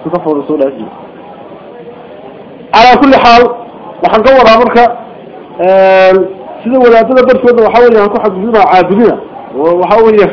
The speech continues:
wadaadada iyo culimada ha caabudina. <laughs> Waa hore in la keliya hadda lama asha loo, loo qaado, loo janno tagaya, ha isku odhanin. Dee waxa weeyaan, ixtiraamkii iyo aadaabtiina meesha inuu ka maqnaanin.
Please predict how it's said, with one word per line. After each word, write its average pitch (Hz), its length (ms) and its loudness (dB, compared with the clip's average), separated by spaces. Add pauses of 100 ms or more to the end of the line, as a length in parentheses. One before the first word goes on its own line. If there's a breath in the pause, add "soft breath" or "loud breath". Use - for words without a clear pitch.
(420)
wadaadada 196 340 0
iyo 226 120 0
culimada 214 260 2
ha 190 140 2
caabudina. 180 500 2
<laughs> - 1300 -16
Waa 175 200 2
hore 202 140 2
in 240 120 -2
la 233 80 4 (220)
keliya 214 280 2
hadda 196 180 2
lama 226 180 2
asha 185 180 -2
loo, 214 240 2 (100)
loo 208 200 2
qaado, 185 240 2
loo 208 160 0
janno 202 200 -2
tagaya, 196 280 2
ha 175 80 2
isku 170 140 -2
odhanin. 196 300 0 (840 loud breath)
Dee 196 100 2
waxa 220 280 2 (120)
weeyaan, 240 300 2 (100)
ixtiraamkii 233 580 -2
iyo 247 120 2
aadaabtiina 220 500 2
meesha 233 240 0
inuu 233 160 0
ka 226 120 -2
maqnaanin. 185 360 2